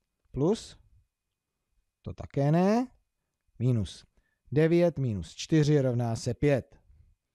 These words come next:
Patnáct, jedna šestnáct. Tak to je lehké. Tam musím dát plus, patnáct plus jedna.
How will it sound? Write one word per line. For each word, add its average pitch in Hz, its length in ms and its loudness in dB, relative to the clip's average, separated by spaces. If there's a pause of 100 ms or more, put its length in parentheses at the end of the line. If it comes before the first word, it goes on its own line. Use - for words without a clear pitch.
(360)
Patnáct, 170 800 -2
jedna 139 320 0
šestnáct. 120 680 -4 (360)
Tak - 160 -14
to - 80 -10
je 67 120 -8
lehké. 65 360 -14 (800)
Tam 139 280 2
musím 123 340 0
dát 104 220 -4
plus, 92 320 -10
patnáct 113 440 -6
plus - 240 -12
jedna. 95 360 -6